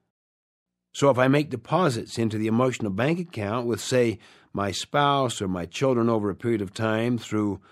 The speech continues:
courtesy and kindness and keeping my commitments, that would little by little build a reserve capacity with them.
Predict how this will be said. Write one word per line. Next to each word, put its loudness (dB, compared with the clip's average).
courtesy 2
and -6
kindness 0
and -8
keeping -2
my 2
commitments, -2
that 2
would 2
little 4
by 2
little 2
build 2
a 2
reserve 0
capacity -2
with -4
them. -6